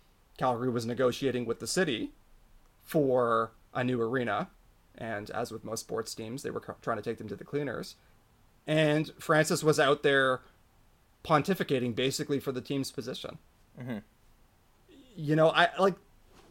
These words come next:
Speaker 1: that's the basic takeaway here, is, like, all this inside stuff is good. It's fun. We all, you know, I, I read LeBrun stuff. I, I like Elliot Friedman. I read his stuff too. But it's like, that does have an impact.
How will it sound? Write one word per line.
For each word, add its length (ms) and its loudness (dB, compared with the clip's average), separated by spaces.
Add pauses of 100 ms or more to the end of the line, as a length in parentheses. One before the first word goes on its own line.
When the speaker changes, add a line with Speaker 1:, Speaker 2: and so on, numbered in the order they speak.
(120)
Speaker 1:
that's 260 4
the 100 4
basic 320 4
takeaway 420 6
here, 180 4
is, 160 2
like, 160 4
all 180 10
this 200 4
inside 460 4
stuff 240 0
is 140 0
good. 440 4
It's 140 -6
fun. 400 2
We 120 2
all, 400 6 (880)
you 160 0
know, 180 4
I, 220 2 (100)
I 100 6
read 340 4
LeBrun 440 2
stuff. 380 -2
I, 160 -2 (320)
I 100 -6
like 220 -6
Elliot 280 2
Friedman. 440 -4
I 40 -2
read 220 -4
his 140 -2
stuff 260 -4
too. 200 -2
But 140 0
it's 200 -2
like, 200 0 (1300)
that 220 4
does 180 8
have 200 4
an 80 4
impact. 580 -6